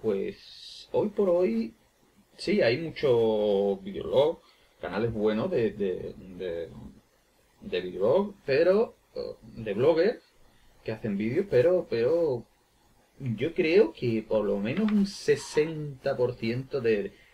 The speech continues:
de canales de YouTube son game-, son de gameplays. Y eso se irían a tomar por culo, o sea, y hablamos de gente muy, muy conocida,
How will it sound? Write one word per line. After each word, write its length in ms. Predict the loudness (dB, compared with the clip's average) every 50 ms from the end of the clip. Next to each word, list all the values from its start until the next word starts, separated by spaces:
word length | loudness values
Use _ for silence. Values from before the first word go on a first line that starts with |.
| _ -4
de 140 | -2 -2 0
canales 360 | 0 -2 -2 0 0 0 0
de 160 | 0 0 -2 -2
YouTube 400 | -2 -4 -4 -2 -4 -4 -4 -6 -12
son 480 | -8 -6 -4 -4 -2 -2 -2 -2 -2
game-, 260 | -2 -2 -4 -4 -8 -10
son 200 | -10 -8 -6 -4
de 100 | -2 -2
gameplays. 640 | -2 -4 -4 -6 -6 -6 -6 -6 -8 -12 -20 _ _ _ _ _ _ _ _ _ _ _ _ _ _ _ _ _ _ _ _ _ _ _ _ _ _ -8
Y 180 | -6 -4 -4
eso 180 | -4 -4 -6 -8
se 140 | -8 -6 -8
irían 240 | -8 -8 -8 -8
a 80 | -8 -8
tomar 240 | -8 -10 -14 -12 -10
por 160 | -10 -10 -10
culo, 240 | -8 -8 -6 -4 -4
o 80 | -6
sea, 240 | -6 -8 -10 -10 -10 -12 -18 -20 -20 _ _ -2
y 80 | 0
hablamos 380 | 0 2 2 0 0 0 2 4
de 120 | 2 2 2
gente 340 | 2 0 0 0 0 0
muy, 320 | 0 2 0 0 -2 -2 -2
muy 400 | -4 -2 -2 -2 -2 -2 -4 -2
conocida, 680 | 0 0 0 0 0 -4 -4 -4 -2 -2 -2 -2 -4